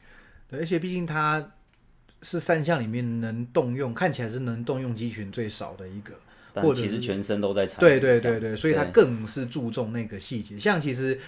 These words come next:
Speaker 1: 我的感觉是深蹲硬举有很多硬干的空间，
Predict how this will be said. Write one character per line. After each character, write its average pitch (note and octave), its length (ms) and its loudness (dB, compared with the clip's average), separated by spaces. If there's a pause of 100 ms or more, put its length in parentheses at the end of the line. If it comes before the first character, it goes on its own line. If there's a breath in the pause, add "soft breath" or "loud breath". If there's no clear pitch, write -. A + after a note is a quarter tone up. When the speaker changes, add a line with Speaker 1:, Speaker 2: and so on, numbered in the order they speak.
(240 loud breath)
Speaker 1:
我 B2+ 120 2
的 G3 120 4
感 A#2 200 0
觉 A2 220 -6
是 B2+ 220 -4
深 C#3+ 240 -2
蹲 D3 120 -4
硬 C#3+ 140 -4
举 G2+ 220 -8 (120)
有 G#2 200 -6
很 G2 240 -8
多 B2+ 180 -4
硬 G#2 220 -6
干 G#2 180 -4
的 G2 80 -12
空 F#2 260 -12
间， F#2 200 -16